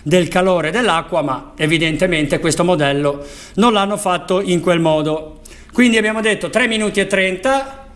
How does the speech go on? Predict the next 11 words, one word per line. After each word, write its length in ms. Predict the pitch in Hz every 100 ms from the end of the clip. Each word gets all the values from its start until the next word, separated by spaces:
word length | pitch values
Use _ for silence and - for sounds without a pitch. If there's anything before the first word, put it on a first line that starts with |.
| - - - - - - - - -
distacco 500 | 208 208 262 226 214
automatico 560 | 226 226 220 202 185
dell'interruttore, 1120 | 175 226 185 156 165 196 196 190 185 208 170
quindi 280 | 208 196 151
totale 440 | 196 190 226 214
sicurezza, 1000 | 170 185 180 180 170 160 220 240 233 - - - - - - - - - - - - - - - - - - - - - - - - - - - - - - - - - - - - - - -
manovrabilità 1120 | 233 247 226 214 208 196 202 180 151 - - - - - - - - - - - - - - - - - - - - - -
del 160 | - 180
contenitore 540 | 202 190 208 226 214
in 60 | 330
cristallo. 760 | 277 - 175 147 175 226 -